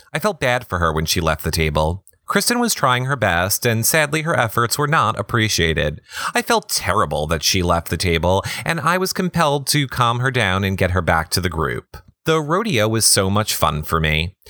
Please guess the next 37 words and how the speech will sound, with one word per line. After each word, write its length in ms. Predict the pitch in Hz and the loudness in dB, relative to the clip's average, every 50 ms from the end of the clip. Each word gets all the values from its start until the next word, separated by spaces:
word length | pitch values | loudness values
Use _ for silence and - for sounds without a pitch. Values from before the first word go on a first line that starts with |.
| - 90 | -14 -6
We 120 | - 156 165 | -2 -2 0
really 260 | 160 185 196 202 196 | 2 0 0 0 0
enjoyed 400 | 190 175 123 110 104 95 87 80 | 0 0 0 0 2 2 2 0
it. 240 | 78 62 50 - - - | 0 -2 -4 -6 -8 -4
Everyone 400 | - 196 - 233 202 107 85 82 | -4 -2 0 0 0 2 0 0
did, 300 | 80 85 78 67 - - - - - | 0 0 -2 -2 -2 -6 -10 -4 -2
especially 540 | - - - 254 - - - 87 78 78 71 | 0 0 2 0 0 0 0 0 0 -2 -2
me. 380 | 67 67 69 57 - 87 - _ _ _ _ _ | -2 -4 -4 -4 -6 -8 -14 _ _ _ _ _
Our 140 | - 135 151 | -4 -4 -2
last 340 | 151 175 185 202 202 - - | 0 0 -2 -2 -4 -4 -2
dinner 380 | - 120 90 85 82 82 92 - - 95 - | 0 0 2 2 2 0 -2 -2 -6 -10 -6
with 300 | 104 110 123 117 - - | 0 2 2 2 0 -2
the 180 | - 110 110 - | -4 0 0 2
activities 640 | 104 101 - - 131 123 98 87 85 85 85 82 - | 2 0 0 0 0 0 0 0 0 0 0 0 0
was 180 | 95 87 82 | 0 0 0
directed 520 | - 101 95 104 113 - - - 92 82 76 | 0 0 2 2 2 0 0 -2 -2 0 2
by 140 | 87 85 | 2 2
the 100 | 80 85 | 2 -2
tallest 420 | - - 117 113 113 123 139 139 - | -2 0 0 2 2 2 2 0 0
cowboy 520 | - 120 98 92 87 90 87 87 85 82 | 0 0 0 0 0 2 2 2 2 2
I'd 100 | 85 90 - _ - | 0 -2 -4 _ -2
ever 400 | 104 92 85 80 87 87 90 92 | 0 0 0 0 0 0 0 0
seen. 540 | - - - 104 90 80 - 50 - - - | 2 2 2 2 0 -2 -2 -6 -10 -12 -12
He, 680 | - 101 101 - 143 165 175 185 202 214 - - _ _ _ _ - | -8 -6 -4 -4 -2 -2 -2 0 0 0 -2 -4 _ _ _ _ -2
I 220 | 143 165 190 214 | -2 0 0 -2
came 280 | - - 165 143 127 123 | -4 -4 -2 0 0 0
up 140 | 120 - | 0 0
to 100 | - 135 | -2 -2
his 260 | 123 123 127 120 107 98 | 0 2 2 2 2 0
navel. 800 | 98 98 104 110 135 175 196 143 92 78 73 69 67 - - _ _ _ - - - - - | 0 2 2 2 2 2 0 2 0 0 0 0 -4 -6 -8 _ _ _ -14 -14 -14 -12 -6
Throwing 320 | - - 151 156 175 190 | -2 0 0 0 0 -2
the 60 | 202 | -2
hatchet 360 | 170 156 151 139 - - 147 117 | -2 0 0 0 0 -2 -2 0
was 160 | 120 123 - | 0 0 0
scary 420 | - - 117 101 95 95 98 104 | 0 2 2 2 4 2 2 2
and 160 | - 92 92 | 0 0 0
intimidating. 880 | 98 101 101 - - 85 80 80 80 78 78 76 78 78 80 82 82 | 2 0 0 0 0 2 2 2 2 2 2 0 0 0 0 -2 -4